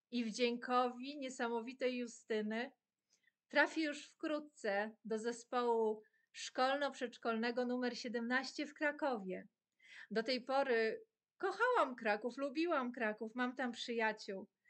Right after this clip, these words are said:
ale jeszcze nigdy nie trafiłam tam z przekazem,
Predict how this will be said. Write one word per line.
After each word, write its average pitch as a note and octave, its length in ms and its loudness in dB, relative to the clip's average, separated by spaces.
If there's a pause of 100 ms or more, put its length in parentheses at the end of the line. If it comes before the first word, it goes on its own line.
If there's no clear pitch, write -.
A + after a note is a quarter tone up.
(360)
ale A#3+ 220 6
jeszcze B3+ 420 -2
nigdy A3+ 760 -2
nie A#3 180 -2
trafiłam A#3+ 680 0
tam A3+ 280 0
z A3 140 -10
przekazem, G3+ 880 -2